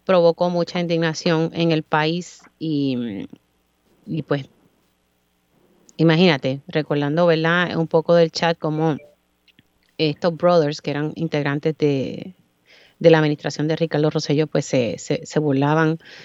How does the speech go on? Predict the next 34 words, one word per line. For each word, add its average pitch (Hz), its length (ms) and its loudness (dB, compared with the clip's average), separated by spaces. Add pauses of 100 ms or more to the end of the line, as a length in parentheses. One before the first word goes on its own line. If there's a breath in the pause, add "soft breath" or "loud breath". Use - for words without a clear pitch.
(420 loud breath)
eh, 139 360 4
de 156 80 4
las 143 160 2
mujeres, 165 380 4
se - 80 2
burlaban 151 380 4
sobre 156 180 2
la 151 60 0
situación 147 400 -2
de 156 60 0
los 147 100 0
muertos 147 320 -4
tras 143 160 -6
el 143 80 -2
paso 143 480 -2
de 143 420 -4
María. 147 560 2 (400 loud breath)
Bueno, 180 340 6
creo 220 340 6
que 254 120 0
tengo 220 300 -2
que 220 100 -4
pasar 190 300 -10
con 202 120 -10
la 202 80 -12
conferencia 185 500 -10
de 185 120 -4
prensa. 170 420 -4
Déjenme, 180 920 2
eh, 151 580 0
poder, 170 520 8 (120)
me 170 140 2
dejan 175 260 4
saber, 196 540 4